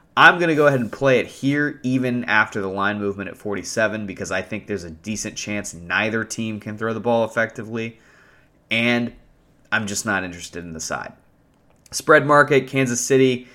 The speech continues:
is on a long winning streak over Denver. If they win on Thursday, it'll be sixteen straight against the Broncos, but four of the last five games have been six points or less.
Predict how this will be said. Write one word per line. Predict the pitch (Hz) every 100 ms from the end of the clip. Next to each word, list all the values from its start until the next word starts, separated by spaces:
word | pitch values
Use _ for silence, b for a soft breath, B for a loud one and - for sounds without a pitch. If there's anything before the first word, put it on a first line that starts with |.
| B
is | 104
on | 120 117
a |
long | 101 92 104 113 120 113
winning | 113 110
streak | 104 - 113
over | 107 101
Denver. | 90 107 110 104 107 101 B B
If | 101
they | 95
win | 92 101 110
on | 107 98
Thursday, | 104 101 107
it'll | 98
be | 92
sixteen | 87 - - 131 - - 123 113 104
straight | - - 101 104 107 -
against | 92 95 98
the | 90
Broncos, | 78 92 95 95 107 101 101 B B B B
but | 104
four | - - 143 160
of | 151
the | 120
last | 104 107 113 113
five | - 107 104 95
games | 92 95 95 -
have | 80
been | 90
six | 85 - 113 -
points | - - 107 101
or | 90
less. | 82 95 110 104 -